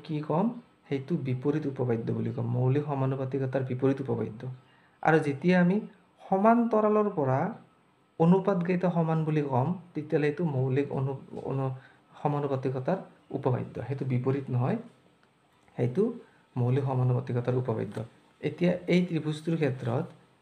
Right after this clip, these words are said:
এই ত্ৰিভুজটোৰ ক্ষেত্ৰত আমাক স-, সমান্তৰাল দিয়া আছিল। সমান্তৰাল দিয়াৰ পৰা আমি ক-, কৈছোঁ যে এইটো বা এইটো ইকুৱেল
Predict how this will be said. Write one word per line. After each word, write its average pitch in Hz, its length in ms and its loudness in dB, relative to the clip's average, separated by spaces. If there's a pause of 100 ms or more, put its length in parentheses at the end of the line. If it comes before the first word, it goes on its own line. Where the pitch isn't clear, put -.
(160)
এই 160 140 0
ত্ৰিভুজটোৰ 156 520 -2
ক্ষেত্ৰত 147 460 -2 (120)
আমাক 143 320 0 (520)
স-, 170 180 -2 (200)
সমান্তৰাল 170 680 4
দিয়া 139 240 2
আছিল। 127 320 -2 (460)
সমান্তৰাল 151 580 0
দিয়াৰ 127 280 2
পৰা 143 280 -2
আমি 135 220 4 (540)
ক-, 135 240 0
কৈছোঁ 143 380 0
যে 170 140 2 (600)
এইটো 139 360 -2
বা 143 140 0
এইটো 135 360 -2 (1120)
ইকুৱেল 139 360 0